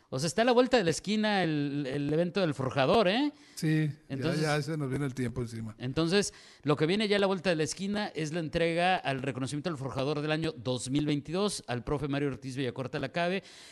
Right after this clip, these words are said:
Speaker 1: Enrique, le agradezco muchísimo vis-, su visita. Gracias por acompañarnos. Este, ¿algo que agregar? ¿Algún mensaje a quienes nos ven y nos escuchan esta mañana?
Speaker 2: Bueno, nada más, eh, agradecer a ustedes el tiempo,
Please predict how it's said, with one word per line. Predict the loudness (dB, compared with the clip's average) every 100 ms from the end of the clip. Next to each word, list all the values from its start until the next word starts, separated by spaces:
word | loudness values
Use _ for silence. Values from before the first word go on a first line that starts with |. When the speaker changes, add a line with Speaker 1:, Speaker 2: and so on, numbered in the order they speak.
| -4
Speaker 1:
Enrique, | 0 0 2 2 2
le | 0
agradezco | 0 -2 -2
muchísimo | -4 -4 -2 -2 -2
vis-, | -4 -6
su | -4
visita. | -4 -4 -2 -2
Gracias | 0 -2 -2
por | -2
acompañarnos. | 0 0 0 -2 -2 -4 -6 -8 -18 -20 -20 -2
Este, | 0 0 -2 -4 0
¿algo | 0 0
que | -2
agregar? | -2 -2 0 -2 -2
¿Algún | -2 -2 -4
mensaje | -4 -6 -6
a |
quienes | -4 -4 -4
nos | -6 -4
ven | -4
y | -4
nos | -6 -8
escuchan | -10 -6 -4
esta | -4
mañana? | -4 -2 -4 -6 _ _ _ _ _
Speaker 2:
Bueno, | 4 4 6 6
nada | 6 6 6
más, | 4 4
eh, | 4 4 2
agradecer | 2 4 2 2 2 4
a | 4 0
ustedes | -6 -2 -2 -2
el | -6
tiempo, | -4 -4 -4 -12